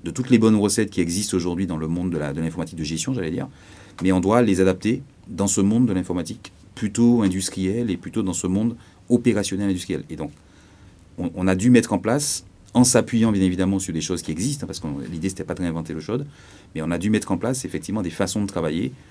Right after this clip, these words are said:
pour que lorsqu'on dise à un opérateur, bah, il y a un virus sur tel poste de travail, il est bien avancé parce que ça, ça lui sert pas à grand-chose. Ce qu'il doit savoir, c'est est-ce que je peux continuer à opérer mes trains en sécurité ? Est-ce que je dois arrêter toute ma ligne ? Une seule station ? Ces, ces réponses-là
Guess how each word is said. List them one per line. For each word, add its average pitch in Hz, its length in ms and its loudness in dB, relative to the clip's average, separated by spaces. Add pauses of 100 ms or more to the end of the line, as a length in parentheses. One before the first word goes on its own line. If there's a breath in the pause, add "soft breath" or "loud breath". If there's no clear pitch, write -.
(240 loud breath)
pour 80 120 -8
que - 80 0
lorsqu'on 101 360 2
dise 95 280 0
à 87 60 0
un 87 140 0
opérateur, 101 640 -2
bah, - 140 -8 (100)
il - 60 -10
y 80 40 -8
a 78 60 -6
un 80 60 -8
virus 98 340 0
sur 85 200 -4
tel 95 180 0
poste 95 220 -4
de 87 60 -4
travail, 82 400 -4 (460 soft breath)
il 85 140 -4
est 82 40 -2
bien 98 140 0
avancé 101 300 -2
parce 82 140 -6
que 78 80 -10
ça, - 160 -10
ça 80 120 -4
lui 80 120 -4
sert 82 180 -4
pas 92 140 2
à - 20 0
grand-chose. 92 380 -2 (200 loud breath)
Ce - 80 -12
qu'il 92 140 -2
doit 92 140 6
savoir, 98 340 0
c'est 92 100 0
est-ce 80 80 -6
que 87 80 -4
je 82 80 -2
peux 82 140 -8
continuer 101 340 0
à 101 40 2
opérer 87 280 0
mes 87 120 -2
trains 110 260 -4 (400)
en 101 80 -8
sécurité ? 87 640 -4 (340 loud breath)
Est-ce - 80 -10
que 95 60 -4
je 80 60 -4
dois 85 80 -2
arrêter 82 180 -6
toute - 180 -12
ma 101 60 2
ligne ? 127 260 0 (540)
Une 104 140 0
seule 101 160 0
station ? 101 340 -4 (580 loud breath)
Ces, - 280 -4
ces 98 120 0
réponses-là 104 800 0